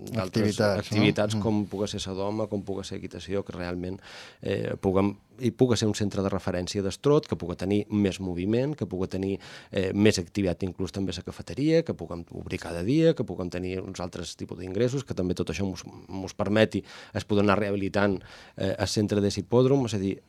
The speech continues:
Speaker 1: una inversió que també inclús la teníem prevista per enguany, però que finalment,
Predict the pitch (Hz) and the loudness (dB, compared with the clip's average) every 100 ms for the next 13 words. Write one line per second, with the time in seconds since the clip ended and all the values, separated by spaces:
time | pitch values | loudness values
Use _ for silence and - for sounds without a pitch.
0 | _ - 123 113 107 98 117 104 101 104 | _ 2 6 6 6 2 0 0 0 0
1 | 98 107 98 98 95 101 90 92 95 - | 0 -2 -2 -2 0 -2 -2 -2 -4 -6
2 | 90 87 90 110 143 101 98 90 95 90 | -10 -8 -4 -2 -2 -4 -6 -6 -6 -4
3 | 92 98 90 | -2 -2 -4